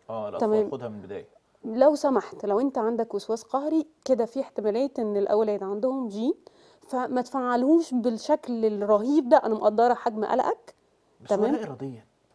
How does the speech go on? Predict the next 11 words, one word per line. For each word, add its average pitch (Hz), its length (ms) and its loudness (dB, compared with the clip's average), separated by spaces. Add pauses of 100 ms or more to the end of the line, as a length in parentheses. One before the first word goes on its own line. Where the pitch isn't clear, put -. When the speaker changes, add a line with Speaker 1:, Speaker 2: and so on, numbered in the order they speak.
(220)
Speaker 2:
هو 285 140 4
لا 254 200 6
إراديا، 254 260 8
بس 233 220 -2
ابنك 320 300 4
كمان 302 200 4
هتطلعه 311 380 2
مريض. 311 380 0 (280)
Speaker 1:
يعني 127 180 -8
يعمل 185 260 -6
إيه؟ 101 160 -14